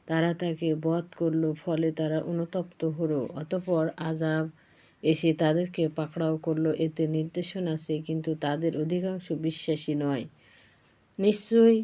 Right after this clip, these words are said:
আপনার রব বিজয়ী দয়ালু। লুদের সম্প্রদায় রাসূলকে অস্বীকার করল এবং তাদের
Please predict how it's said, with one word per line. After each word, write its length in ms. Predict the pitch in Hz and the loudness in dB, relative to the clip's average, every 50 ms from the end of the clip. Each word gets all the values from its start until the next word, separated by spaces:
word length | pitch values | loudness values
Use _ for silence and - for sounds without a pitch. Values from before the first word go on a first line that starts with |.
| 220 - - | -2 -6 -4
আপনার 420 | - 175 170 180 208 202 196 180 | -4 -2 -2 0 0 0 2 2
রব 220 | 180 185 185 185 175 | 4 4 6 4 4
বিজয়ী 500 | 180 170 190 185 175 185 180 175 175 170 | 2 0 0 0 2 4 4 4 4 4
দয়ালু। 640 | 165 170 165 165 165 165 165 165 156 156 160 156 160 - - - - _ _ _ _ - | 4 4 4 4 4 2 2 2 2 0 0 0 -2 -4 -10 -20 -20 _ _ _ _ -4
লুদের 400 | 147 160 170 180 165 196 196 190 | 0 0 2 2 2 2 2 2
সম্প্রদায় 680 | - - 180 180 170 165 175 180 170 165 170 160 160 | 0 -2 -4 -4 -4 -2 -2 0 0 2 2 2 2
রাসূলকে 580 | 156 156 160 160 - - 196 190 175 - 175 165 | 2 2 2 0 0 -4 -6 -6 -4 -2 -2 0
অস্বীকার 600 | - - 151 156 - - 220 220 - 220 196 175 | 0 0 0 0 -2 -4 -6 -6 -4 -4 -6 -4
করল 400 | - - 175 165 160 165 165 165 | -2 -2 0 2 2 2 2 2
এবং 360 | 165 - 170 165 160 160 160 156 | 0 0 0 -2 -2 -2 -2 -2
তাদের 360 | - 151 151 156 156 165 165 | -2 -2 -2 -2 0 0 0